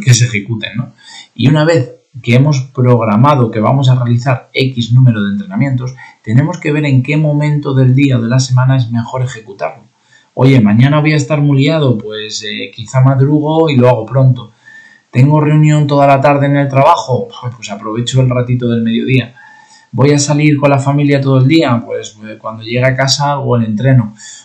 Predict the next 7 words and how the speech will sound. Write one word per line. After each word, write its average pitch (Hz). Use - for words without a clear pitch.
O 127
mira, 120
eh, 107
verdaderamente 131
esta 139
semana, 139
el 131